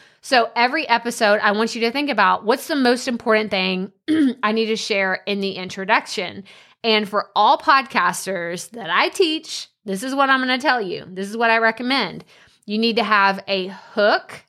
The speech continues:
in the beginning that's, like, telling people, "This is what this episode is about. This is why you should stay." And then you should have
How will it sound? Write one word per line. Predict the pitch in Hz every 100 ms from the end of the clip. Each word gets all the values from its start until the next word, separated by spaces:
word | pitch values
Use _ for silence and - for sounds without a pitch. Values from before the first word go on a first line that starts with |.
| _
in | 226
the | 240
beginning | 269 220 196 202 247 381 - _ _
that's, | 226 214 185 185 202 208 214
like, | 196 190
telling | 214 214 208
people, | 214 202 202 190 - _
"This | 202 208
is | 190
what | 190
this | 185
episode | 185 180 180 180 185 165 _
is | 196 180
about. | 170 330 330 320
This | 233 208
is | 190
why | 180
you | 180
should | 175 180 156
stay." | - 269 277 277 - - _ -
And | 214 220
then | 294 302 247
you | 240
should | 285 247
have | 214 233 233 233 226